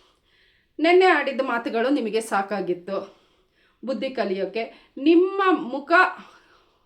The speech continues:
ಚರ್ಯೆಯಲ್ಲಿ ಒಂದು ಚೂರು ಕೂಡ ಬದಲಾವಣೆ ಅನ್ನೋದು ಕಾಣ್ಲಿಲ್ಲ. ಜನಗಳು ನಾವೆಲ್ಲ ಅಬ್ಸರ್ವ್ ಮಾಡಿದ್ದೀವಿ ನೀವೇನು ಅನ್ನೋದನ್ನ.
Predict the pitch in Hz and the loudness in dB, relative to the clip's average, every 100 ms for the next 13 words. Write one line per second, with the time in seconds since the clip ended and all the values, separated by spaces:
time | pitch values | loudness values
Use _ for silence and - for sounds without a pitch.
0 | _ - 262 262 269 240 233 294 - _ | _ -2 0 0 -2 -2 -4 -8 -12 _
1 | _ - 254 311 359 392 403 - - 294 | _ -2 2 6 4 2 -4 -4 -6 -2
2 | 359 370 254 254 269 214 220 240 285 302 | -2 -4 -6 -6 -6 -4 -4 -2 -2 -2
3 | 262 240 233 214 208 208 302 - 202 214 | -2 -4 -4 -4 -6 -6 -6 -4 -4 -4
4 | 240 190 180 185 202 - - _ _ _ | -4 -2 -2 -2 -2 -4 -12 _ _ _
5 | _ 226 311 330 294 285 247 233 226 233 | _ 0 4 4 2 -2 -2 -2 -2 0
6 | 254 185 180 247 240 196 202 240 190 180 | 0 -2 -4 -4 -2 -2 -2 -2 -4 -2
7 | 180 190 196 190 196 220 208 185 175 165 | -2 -2 -6 -4 -4 -4 -4 -2 -4 -4
8 | 175 | -4